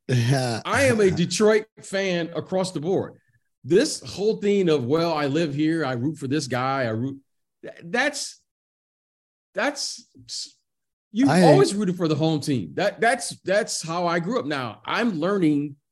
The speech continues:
Speaker 2: this. So to say, if I lived in Europe, which team would I look, what I, which team would I root for? Well, well,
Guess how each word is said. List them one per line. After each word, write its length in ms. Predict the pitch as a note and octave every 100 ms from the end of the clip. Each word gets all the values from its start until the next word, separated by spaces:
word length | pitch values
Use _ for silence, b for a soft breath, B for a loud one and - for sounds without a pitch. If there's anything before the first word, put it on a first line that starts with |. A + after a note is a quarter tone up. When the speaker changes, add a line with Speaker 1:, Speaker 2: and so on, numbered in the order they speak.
| _ _ _ _ _
Speaker 2:
this. 240 | C3+ A#2+ -
So 500 | D3 B2 A#2+ G#2+ - _ -
to 80 | C3+
say, 680 | G3 F#3+ F#3 F3 E3 D#3+ - _ _ _ _ _ _
if 120 | B2 A#2+
I 180 | D3+
lived 300 | F3 E3+ D#3+
in 140 | D3 C3
Europe, 360 | D#3 C#3 - B2
which 220 | C#3 C#3+
team 180 | - D#3
would 100 | D3
I 40 | B2+
look, 220 | C#3 C#3
what 320 | G#2+ A2+ C3
I, 80 | C3+
which 240 | C#3 C#3+
team 240 | D#3 C#3+ C#3
would 140 | C3
I 240 | C3 C3
root 420 | A#2+ A2+ - B2+ C3
for? 240 | G2+ F2+
Well, 420 | A2+ D#3 G3+ - - _ _ _ _ _ _ _ _ _ _ _ _ _
well, 380 | C3+ E3+ A3+ C3+